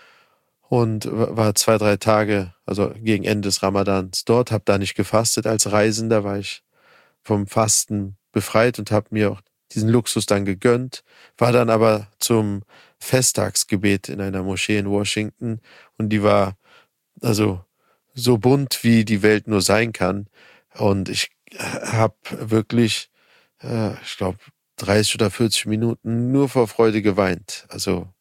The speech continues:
das war sommerlich, unterschiedliche Stimmen, Klänge aus Südostasien, aus Afrika, äh, Menschen aus, aus Lateinamerika. Also wirklich unfassbar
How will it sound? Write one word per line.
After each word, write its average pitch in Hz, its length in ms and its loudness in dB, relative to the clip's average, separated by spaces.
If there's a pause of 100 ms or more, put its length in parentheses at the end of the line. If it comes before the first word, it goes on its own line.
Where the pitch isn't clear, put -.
(580)
das 98 200 -4
war 113 100 4
sommerlich, 101 800 0 (340)
unterschiedliche 107 840 -2
Stimmen, 101 640 -4
Klänge 101 500 -2 (360)
aus 127 260 2
Südostasien, 98 1080 -2
aus - 180 0
Afrika, 95 680 -2 (680)
äh, 73 120 -4
Menschen 95 580 -4
aus, - 240 -4
aus - 180 -8
Lateinamerika. 95 1120 -2 (480)
Also 120 280 0
wirklich 139 500 0 (200)
unfassbar 117 920 2